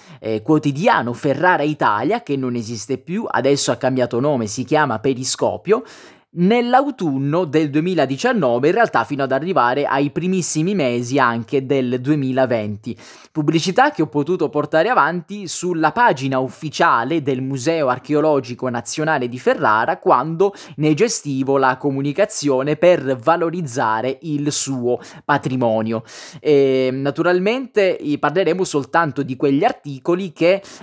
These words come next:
avevano a che fare con questo museo e con i reperti che custodisce.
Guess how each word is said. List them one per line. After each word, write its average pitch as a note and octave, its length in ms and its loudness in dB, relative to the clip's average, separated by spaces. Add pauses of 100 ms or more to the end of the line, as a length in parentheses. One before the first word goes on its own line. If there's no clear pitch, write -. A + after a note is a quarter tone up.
(160)
avevano C3+ 600 2
a C3+ 220 0
che D3 160 -4
fare C#3+ 460 0
con B2+ 180 -6
questo D3+ 400 -2
museo C#3+ 600 2
e C3+ 100 0
con D#3+ 480 0
i D3+ 160 -2
reperti C3+ 560 -2
che A#2+ 180 -4
custodisce. A#2 840 -8